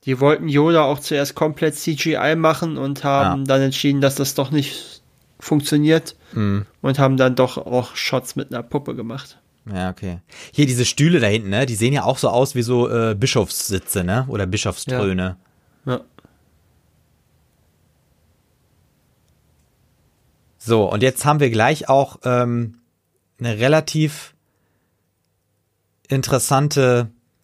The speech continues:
Speaker 2: ähm, Einstellung, ähm,
Speaker 1: Ja,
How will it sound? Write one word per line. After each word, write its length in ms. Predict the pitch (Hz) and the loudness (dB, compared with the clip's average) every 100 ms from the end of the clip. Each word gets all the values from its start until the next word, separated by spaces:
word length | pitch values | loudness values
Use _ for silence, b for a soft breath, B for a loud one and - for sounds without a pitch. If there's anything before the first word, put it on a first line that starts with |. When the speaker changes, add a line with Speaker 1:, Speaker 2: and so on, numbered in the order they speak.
| _ _ | _ _
Speaker 2:
ähm, 560 | 120 117 113 113 110 101 - _ _ _ _ _ _ _ - | 0 2 2 0 -2 -4 -10 _ _ _ _ _ _ _ -14
Einstellung, 840 | - 113 175 - 101 95 127 175 - - - | -4 -2 0 2 2 2 2 0 -4 -14 -8
ähm, 840 | 117 117 113 110 107 107 107 104 - _ _ _ _ _ _ _ _ _ _ _ _ _ _ _ _ _ _ _ _ _ _ _ _ _ _ _ _ _ _ _ _ _ _ _ _ | -2 0 0 0 -2 -2 -4 -6 -10 _ _ _ _ _ _ _ _ _ _ _ _ _ _ _ _ _ _ _ _ _ _ _ _ _ _ _ _ _ _ _ _ _ _ _ _
Speaker 1:
Ja, 360 | 135 127 123 | -6 -6 -6